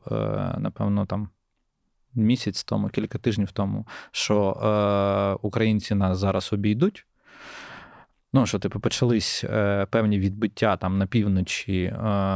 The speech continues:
Бахмуту, певні наші контрактуальні дії були успішними, певні дії ще кілька тижнів тому, після яких Пригожин це почав розповідати,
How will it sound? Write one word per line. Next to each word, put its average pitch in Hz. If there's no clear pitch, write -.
Бахмуту, 98
певні 98
наші 104
контрактуальні 98
дії 98
були 95
успішними, 98
певні 95
дії 98
ще -
кілька -
тижнів 101
тому, 98
після -
яких 104
Пригожин 95
це -
почав -
розповідати, 127